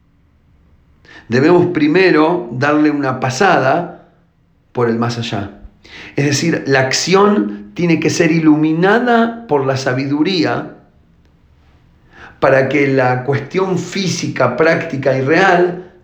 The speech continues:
tenga el sentido y la dirección que la, que la esencia y la sabiduría únicamente les puede, es el único que les, se lo puede dar. Y ahí está la unión, el Baigash, y se acercó Yehudá a Yosef.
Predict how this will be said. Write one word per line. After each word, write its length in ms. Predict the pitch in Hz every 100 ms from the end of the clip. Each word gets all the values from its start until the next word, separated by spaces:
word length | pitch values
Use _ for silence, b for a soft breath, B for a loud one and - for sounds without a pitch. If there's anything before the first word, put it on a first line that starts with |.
| -
tenga 400 | 170 160 151 143
el 140 | 143
sentido 880 | - 147 147 131 - 208 170 135 123
y 100 | 131
la 160 | 135 135
dirección 1040 | 135 151 151 - - 226 208 175 180 175 B B B
que 140 | 160
la, 380 | 139 123 117 -
que 160 | - 131
la 180 | 123 127
esencia 920 | 131 - 202 175 160 - 127 117 -
y 80 | 127
la 120 | 127
sabiduría 760 | - 139 151 185 202 185 170 151
únicamente 720 | 160 165 147 143 156 156 131
les 140 | 123
puede, 680 | - 131 120 117 - - -
es 220 | 131 131 -
el 160 | 127
único 300 | 135 139 117
que 80 | 110
les, 120 | 113 113 -
se 160 | -
lo 100 | 110
puede 260 | 120 117 110
dar. 420 | 104 95 113 - _ _ _ _ _ _ _ _ _ - B B B 135
Y 80 |
ahí 140 | 175 226
está 260 | - -
la 120 | 127 131
unión, 680 | 135 139 160 135 113 110 -
el 140 | 123
Baigash, 720 | 117 135 131 151 135 - - - B B B
y 100 | 117
se 160 | -
acercó 480 | 143 165 147 - 233
Yehudá 400 | 220 160 160 175
a 40 | 175
Yosef. 600 | 151 151 147 117 117